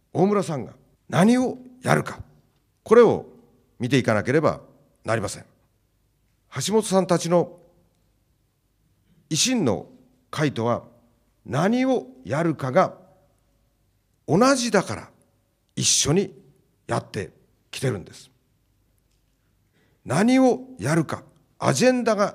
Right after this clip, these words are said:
違えば別々にやるというだけのことで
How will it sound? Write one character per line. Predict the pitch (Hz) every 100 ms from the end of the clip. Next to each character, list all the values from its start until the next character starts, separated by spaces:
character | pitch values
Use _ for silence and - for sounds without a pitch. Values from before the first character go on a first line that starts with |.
| -
違 | - 135 143 117
え |
ば | 147 - - _ _ -
別 | - - 110
々 | 104 156
に | 190 - - _ _
や | 113 113
る | - _ _ _ _ _ _ _ _ -
と | 120
い | 208
う | 170 - -
だ | - -
け | 240
の | 247 - - _ _ _ _ _ _ _
こ | -
と | 127
で | 135 -